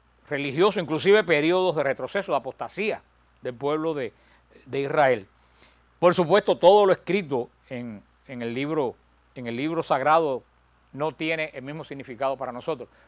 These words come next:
Recuérdense, lo que hemos hablado tantas veces, espero que ya, que ya lo sepan, que la ley que el Señor dio, ¿en qué libro? En el libro del capítulo veinte. ¿De qué libro el Señor dio la ley a Moisés? Eso no lo apuntaron.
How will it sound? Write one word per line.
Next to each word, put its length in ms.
Recuérdense, 480
lo 140
que 120
hemos 180
hablado 220
tantas 260
veces, 180
espero 240
que 100
ya, 180
que 100
ya 100
lo 100
sepan, 300
que 160
la 160
ley 200
que 100
el 40
Señor 280
dio, 280
¿en 120
qué 100
libro? 340
En 120
el 60
libro 220
del 440
capítulo 420
veinte. 240
¿De 100
qué 80
libro 260
el 100
Señor 200
dio 100
la 100
ley 140
a 40
Moisés? 400
Eso 220
no 80
lo 60
apuntaron. 460